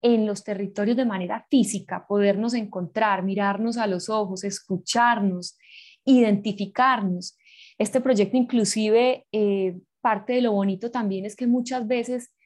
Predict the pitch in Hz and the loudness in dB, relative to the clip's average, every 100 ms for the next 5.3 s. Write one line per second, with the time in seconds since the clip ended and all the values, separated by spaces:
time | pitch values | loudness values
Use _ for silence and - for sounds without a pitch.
0 | _ - 208 208 208 196 190 208 208 226 | _ -8 -6 -4 -6 -4 -4 -2 0 0
1 | 226 - 247 262 240 202 196 190 190 202 | 0 0 2 2 0 -4 -4 -6 -6 -6
2 | - 226 226 - 208 - 190 180 214 220 | 0 0 0 -2 -6 -2 -2 0 0 -2
3 | 196 185 190 196 214 208 190 185 175 170 | -2 -2 -2 -4 -6 -6 -6 -6 -6 -2
4 | 254 247 196 190 - 185 180 202 226 226 | 0 2 0 -4 -8 -6 -4 -2 -2 -2
5 | 202 214 214 | -2 -4 -4